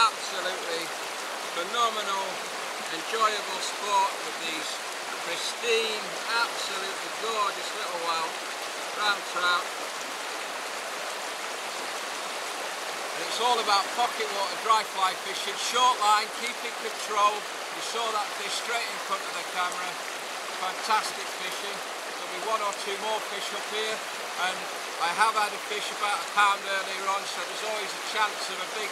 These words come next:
fish mixed amongst these small fish. But it's all about sport, and nothing is better than this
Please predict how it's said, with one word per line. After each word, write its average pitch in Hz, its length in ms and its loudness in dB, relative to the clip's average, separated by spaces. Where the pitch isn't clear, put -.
fish 202 200 -2
mixed 220 360 -2
amongst - 360 -4
these 185 180 -4
small 190 200 -2
fish. - 240 -2
But 196 120 -2
it's - 160 -4
all 240 160 4
about 208 320 4
sport, 220 520 0
and 175 80 -4
nothing 214 400 0
is 190 160 -2
better 214 360 0
than - 200 -4
this - 120 -4